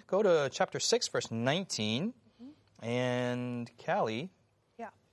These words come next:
Speaker 1: How's it going?
Speaker 2: Good. How are you?
Speaker 1: Yeah, good.
Speaker 2: Good.
Speaker 1: <laughs> Yeah, if you can read that for us.
Speaker 2: <laughs> Okay.
Speaker 1: Appreciate it.
Speaker 2: <laughs> "Do not lay up for yourselves treasures on earth where moth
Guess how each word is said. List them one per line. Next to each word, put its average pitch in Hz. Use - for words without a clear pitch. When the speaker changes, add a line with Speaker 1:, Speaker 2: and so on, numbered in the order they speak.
Speaker 1:
How's 98
it -
going? 117
Speaker 2:
Good. 277
How 277
are -
you? 277
Speaker 1:
Yeah, 247
good. 202
Speaker 2:
Good. 254
Speaker 1:
<laughs> -
Yeah, 160
if 139
you 302
can -
read 120
that -
for 277
us. 320
Speaker 2:
<laughs> -
Okay. 214
Speaker 1:
Appreciate -
it. 233
Speaker 2:
<laughs> -
"Do 247
not 277
lay 233
up 214
for 226
yourselves 190
treasures 214
on 185
earth 180
where 196
moth 208